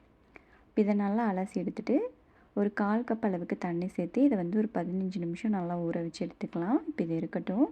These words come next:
இப்போ ஒரு பதினஞ்சு நிமிஷம் ஆயிடுச்சுங்க. இப்போ பார்க்கும்போதே உங்களுக்கு தெரியும் அவல் வந்து நல்லா ஊறிடுச்சு. இப்போ இதை வந்து நல்லா மேஷ் பண்ணி எடுத்துக்கலாம். உங்களுக்கு கையால இந்த மாதிரி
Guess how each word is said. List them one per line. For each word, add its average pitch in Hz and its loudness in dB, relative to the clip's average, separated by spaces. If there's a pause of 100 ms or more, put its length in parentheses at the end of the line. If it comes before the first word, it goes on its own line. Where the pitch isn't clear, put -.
(1400)
இப்போ 208 -2
ஒரு 208 -2
பதினஞ்சு 190 0
நிமிஷம் 185 -4
ஆயிடுச்சுங்க. 175 -4 (340)
இப்போ - -2 (140)
பார்க்கும்போதே 190 -2
உங்களுக்கு 170 -4
தெரியும் 185 0
அவல் 185 -2
வந்து 170 -2 (100)
நல்லா 170 -4 (140)
ஊறிடுச்சு. 170 -4 (1000)
இப்போ 220 0
இதை 226 0
வந்து 185 0 (120)
நல்லா 180 0 (120)
மேஷ் 180 -4
பண்ணி 180 -2
எடுத்துக்கலாம். 165 -2 (840)
உங்களுக்கு 220 4 (100)
கையால 220 4
இந்த 202 4
மாதிரி 185 0